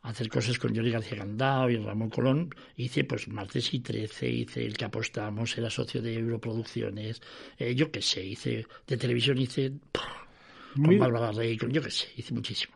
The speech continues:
Speaker 1: todos los
Speaker 2: mil-
Speaker 1: años noventa.
Speaker 2: Mil novecientos noventa y nueve marca un antes y un después de la industria con la llegada del C D, eh, en primer lugar. Y ahí muchos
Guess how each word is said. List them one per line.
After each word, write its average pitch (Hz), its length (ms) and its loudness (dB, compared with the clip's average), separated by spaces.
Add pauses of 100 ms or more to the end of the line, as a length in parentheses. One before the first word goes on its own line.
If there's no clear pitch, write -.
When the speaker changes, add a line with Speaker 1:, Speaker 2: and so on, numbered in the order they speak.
(140)
Speaker 1:
todos 131 140 4
los 143 80 10
Speaker 2:
mil- 185 120 10
Speaker 1:
años 120 100 4
noventa. - 320 -4 (560)
Speaker 2:
Mil 156 200 8
novecientos 160 480 4
noventa 139 280 4
y 120 40 6
nueve 156 380 6
marca 131 320 0
un 113 100 6
antes 110 240 2
y 90 60 0
un 92 100 -2
después 107 640 2
de 95 200 -2
la 87 60 0
industria 101 520 0
con 87 160 -6
la 80 60 -6
llegada 90 300 -2
del 87 180 -2
C - 160 -2
D, 95 100 0
eh, 107 460 0
en 87 80 -8
primer 80 260 -6
lugar. 98 380 0 (480)
Y 98 640 4
ahí 120 240 4
muchos 117 560 4